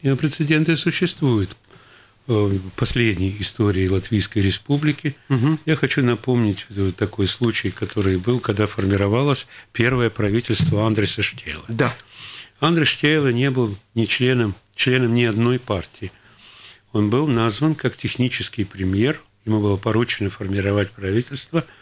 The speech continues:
Speaker 1: И это правительство работало достаточно успешно, но очень коротко. Потому что для того, чтобы в наших условиях это правительство могло бы что-то сделать, оно должно иметь политическую поддержку в парламенте. Если у тебя такой политической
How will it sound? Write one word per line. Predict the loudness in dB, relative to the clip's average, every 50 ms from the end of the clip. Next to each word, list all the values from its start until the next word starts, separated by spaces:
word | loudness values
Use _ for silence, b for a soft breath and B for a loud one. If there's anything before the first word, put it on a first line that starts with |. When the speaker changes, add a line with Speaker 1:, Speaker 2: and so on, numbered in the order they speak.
| B B B B B B B B B B
Speaker 1:
И | 0
это | 0 0 0
правительство | 2 2 2 2 2 0 0 -2 -2 -2 -2 -4 -4 -6 -12 -10 -4
работало | -2 0 0 2 0 0 0 0 -2 0
достаточно | 0 -2 -2 -2 -2 -4 -4 -4 -4 -2 0 0
успешно, | 0 0 -2 0 0 0 0 2 2
но | 2 2 2
очень | 2 0 -2 -4 -6 -6
коротко. | -6 -6 -4 -4 -4 -6 -10 -16 _ -20 -20 -20 b b b b b b b b b b b b b b
Потому | -12 -4 -2 0 0 0
что | 0 -2 -4
для | -2 -2 -2
того, | 0 0 0 0 0
чтобы | 0 0 -2 -2 -2 0 2 2 2 2 0 -2 -6 -12
в | -10 -4 0
наших | 0 2 2 0 -2 -4 -4 -4
условиях | -4 -4 -2 0 0 2 2 0 -2 -4 -6
это | -8 -10 -10 -8
правительство | -2 0 0 2 0 0 -4 -8 -10 -8 -4
могло | -2 -2 0 0 0 0
бы | 0 -2
что-то | -4 -4 -4 -4 -4 -6 -8
сделать, | -10 -4 -2 0 0 0 -2 -4 -10 b b b b b b b b b b -4
оно | 0 0 2
должно | 2 2 2 2 2 2
иметь | 2 2 2 0 -2
политическую | -2 -2 -2 -2 0 0 0 0 0 0 -2 0
поддержку | 0 0 0 0 2 2 2 0 -2 -6 -14
в | -14
парламенте. | -8 -4 0 0 2 0 0 -2 -6 -12 -18 -20 -20 _ _ b b b b b b b b b
Если | -2 -2 0 0 -2
у |
тебя | -2 0 0 0
такой | 0 0 0 0 -2 -2
политической | 0 -2 -2 -2 0 0 0 0 0 -2 -2 -4 -6